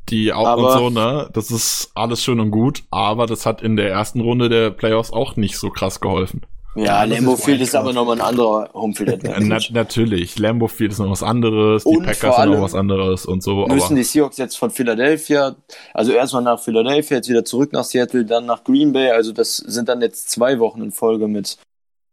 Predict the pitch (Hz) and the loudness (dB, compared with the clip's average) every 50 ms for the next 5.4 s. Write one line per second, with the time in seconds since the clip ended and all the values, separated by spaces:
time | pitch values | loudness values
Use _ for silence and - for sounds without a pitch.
0 | _ _ 107 113 113 110 - 117 110 113 104 113 117 113 113 107 - - 107 107 | _ _ 0 2 2 2 0 -2 -2 0 2 2 2 2 0 -4 -6 -6 -6 -4
1 | - 117 110 104 - - 107 95 - 107 95 101 - - - 110 107 101 98 - | 0 0 0 0 0 -4 -4 -2 -2 -2 -2 -2 -2 0 0 2 0 0 0 -6
2 | - - - - 107 101 - - - 113 101 - - 165 - 120 117 - 117 - | -12 -12 -8 -4 -4 -4 -4 -4 -6 -6 -6 -4 -2 0 0 0 0 -2 -4 -2
3 | 131 117 113 110 131 127 - 110 110 98 101 101 104 104 104 104 107 - 104 - | -2 0 0 0 -2 -2 -2 -2 -2 -2 -4 -4 -2 0 0 0 0 0 -2 -2
4 | 113 107 - - 107 104 - - 117 113 120 123 - - 101 101 101 95 - 104 | -2 -2 0 0 -2 -2 0 0 2 2 2 0 -2 -6 -4 -2 -2 -4 -2 -4
5 | 104 101 98 - - - 95 - | -4 -4 -6 -6 -6 -8 -8 -8